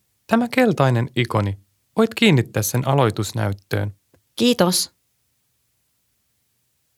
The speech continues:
Speaker 2: Vastaatko sinä aina heti sähköposteihin?
Speaker 1: Joskus vastaan nopeasti, joskus en. En käytä paljon sähköpostia.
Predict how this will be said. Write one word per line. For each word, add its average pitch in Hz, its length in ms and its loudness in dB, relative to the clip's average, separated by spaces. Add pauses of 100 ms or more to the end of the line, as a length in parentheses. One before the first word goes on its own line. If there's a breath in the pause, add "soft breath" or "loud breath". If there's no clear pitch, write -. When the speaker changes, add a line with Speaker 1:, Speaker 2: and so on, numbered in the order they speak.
(1900)
Speaker 2:
Vastaatko 208 640 0
sinä 180 300 4
aina 165 280 2
heti 156 340 0
sähköposteihin? 139 1040 -4 (760)
Speaker 1:
Joskus 139 460 2
vastaan 117 460 0
nopeasti, 107 640 -2 (380)
joskus - 440 -2
en. 110 360 0 (340)
En 202 160 2
käytä 190 280 2
paljon 135 360 2
sähköpostia. - 720 -8